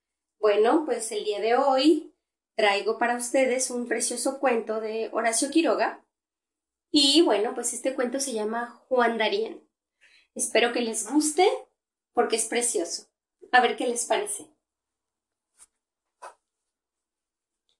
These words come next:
Aquí se cuenta la historia de un tigre que se crió y educó entre los hombres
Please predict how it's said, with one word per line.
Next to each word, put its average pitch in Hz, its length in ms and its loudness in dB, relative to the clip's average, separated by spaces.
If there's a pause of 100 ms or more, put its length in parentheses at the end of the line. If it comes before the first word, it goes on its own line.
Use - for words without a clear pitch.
(380)
Aquí 302 200 4
se 440 200 4
cuenta 220 400 0
la 226 100 2
historia 240 460 0
de 233 120 0
un 240 160 -4
tigre 302 320 0
que 262 120 -8
se 262 180 -4
crió 208 400 -4
y 247 140 -4
educó 240 380 -4
entre 208 260 -4
los 214 260 -6
hombres 196 580 -8